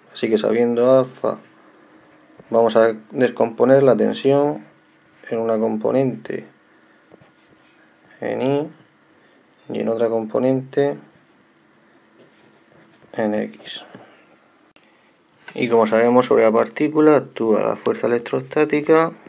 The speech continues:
y la fuerza gravitatoria.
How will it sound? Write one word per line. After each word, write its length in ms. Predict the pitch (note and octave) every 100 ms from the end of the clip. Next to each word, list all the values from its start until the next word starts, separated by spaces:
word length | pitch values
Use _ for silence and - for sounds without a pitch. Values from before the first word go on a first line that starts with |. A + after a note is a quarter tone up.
| - _ _ _ _ _ _ - - _ _ _ _ - - - - - - _ _ -
y 200 | C3 C3
la 140 | A#2
fuerza 380 | G#2 - A#2+ -
gravitatoria. 720 | A2 G2+ G2 G#2+ - - -